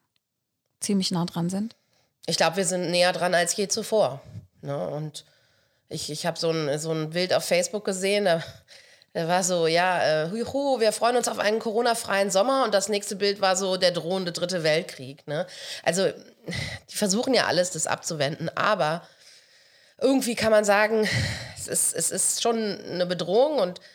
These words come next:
Speaker 2: ich glaube, es ist eher so eine unbestimmte Angst, ne? Aber, ähm,
Speaker 1: Aber was können wir denn dagegen tun?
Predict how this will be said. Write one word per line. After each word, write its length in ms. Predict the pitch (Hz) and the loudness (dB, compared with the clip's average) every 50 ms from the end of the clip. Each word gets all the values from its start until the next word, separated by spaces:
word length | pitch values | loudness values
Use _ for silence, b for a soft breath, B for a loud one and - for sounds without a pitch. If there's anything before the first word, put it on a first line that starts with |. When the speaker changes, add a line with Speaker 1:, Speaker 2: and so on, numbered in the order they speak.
| B B B B B B B B _ _ - | B B B B B B B B _ _ -14
Speaker 2:
ich 80 | 180 - | -4 0
glaube, 160 | 170 170 185 | 2 2 2
es 80 | 185 | 2
ist 120 | 196 185 - | 0 0 2
eher 120 | 147 165 | 2 2
so 80 | 180 185 | 2 2
eine 80 | 180 - | 0 0
unbestimmte 640 | - 208 220 233 254 - - 262 254 247 - - - | 0 0 -2 -2 -2 0 0 0 0 0 0 0 0
Angst, 460 | - - 269 285 320 311 - - - | 2 2 2 0 0 -2 -4 -2 0
ne? 300 | 175 180 202 247 262 - - | 2 2 2 2 0 -2 0
Aber, 580 | - 175 175 180 180 175 175 175 170 170 - - | 0 2 2 2 4 4 4 4 2 2 0 -2
ähm, 280 | - 196 185 185 185 180 | -4 -4 -4 -4 -2 0
Speaker 1:
Aber 180 | 226 214 214 214 | 2 2 2 2
was 160 | 220 220 214 | 2 0 0
können 260 | - 240 226 220 214 | 2 2 4 4 4
wir 140 | 214 233 247 | 4 4 4
denn 220 | 247 233 226 220 214 | 4 2 2 0 0
dagegen 720 | 208 202 196 196 202 - 233 214 - 208 202 208 202 185 | 2 2 2 0 0 -2 -4 -4 -2 -2 -2 0 -2 -2
tun? 340 | - - 220 180 156 147 | -2 -2 -2 -2 -4 -6